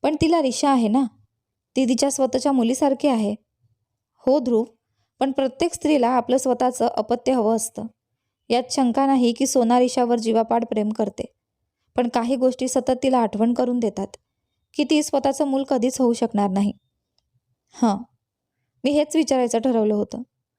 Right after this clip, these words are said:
तेवढ्यात बाळ रडायला लागलं आणि दिव्या आत गेली. ध्रुवचं मन अजून विचारात होतं. सोना कधीपासून ह्या वेदनेत होती. जेवण झाल्यावर सगळे झोपायला गेले. रात्री ध्रुवला तहान लागली म्हणून तो पाणी प्यायला उठला.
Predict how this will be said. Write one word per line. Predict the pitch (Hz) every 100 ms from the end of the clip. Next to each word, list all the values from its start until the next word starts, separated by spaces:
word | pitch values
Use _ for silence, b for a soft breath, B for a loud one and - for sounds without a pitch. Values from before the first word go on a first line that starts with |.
| _ _
तेवढ्यात | 240 240 240
बाळ | 208 220
रडायला | 240 247 214 202
लागलं | 208 196 196 - _ _ _ _
आणि | 220 233
दिव्या | 214 196 277
आत | 247 202 -
गेली. | 196 202 _ _ _ _ _ -
ध्रुवचं | 220 311 311 370
मन | 330 302
अजून | 269 294
विचारात | 262 - 226 233
होतं. | 233 220 - _ _ _ _ _ _ _
सोना | - 311 330
कधीपासून | 330 254 285 311 330 285
ह्या | 277
वेदनेत | 254 196 208 214
होती. | 220 - 226 _ _ _ _ _ _ -
जेवण | 254 240 240
झाल्यावर | 262 247 233 226
सगळे | 254 220 226
झोपायला | 254 208 220 226
गेले. | 214 202 - _ _ _ _ _ _
रात्री | 262 269 285 320
ध्रुवला | 330 339 320 320
तहान | 262 269
लागली | 269 269 294
म्हणून | 277 262 285
तो |
पाणी | 285 247 240
प्यायला | 262 240 247
उठला. | 233 196